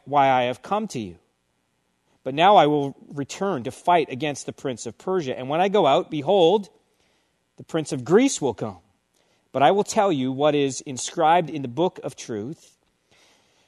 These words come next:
There is none who contends by my side ag-, against these except Michael, your prince." Well, as we consider this chapter, I want to draw your attention to through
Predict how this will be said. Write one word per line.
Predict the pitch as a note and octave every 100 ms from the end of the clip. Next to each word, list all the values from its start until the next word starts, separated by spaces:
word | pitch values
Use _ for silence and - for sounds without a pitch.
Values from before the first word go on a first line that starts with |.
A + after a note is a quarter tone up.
| _ _
There | B2+ C3
is | A#2+
none | D3 F3+ D#3
who | C3+ C#3+
contends | D3+ C3 F3+ F3+ D#3
by | E3
my | D3+ C#3+
side | - C3 A#2 A#2+
ag-, | B2+ A#2 C#3+ _ _ _ _ _ _ _
against | - D3 D#3+ D#3+ -
these | G#2 A#2 -
except | B2+ - D3+ A#2
Michael, | C3 D3 D3+ A#2 B2+ C#3 _ _
your | A#2+ C#3+
prince." | E3+ - G#2 F#2 - - - - _ _ _ _ _ _ _ _ _ - _ _ - _ _ -
Well, | F3+
as | F#3+ A3+
we | A3+ F#3+
consider | - G3 - A#3
this | F#3 F3
chapter, | - G3+ -
I | D#3+
want | A3
to | A3
draw | F#3 G3
your | G3 D#3+
attention | D#3 - F#3 E3+ C#3 C#3+
to | - D3
through | D3 - F3 F#3 G3+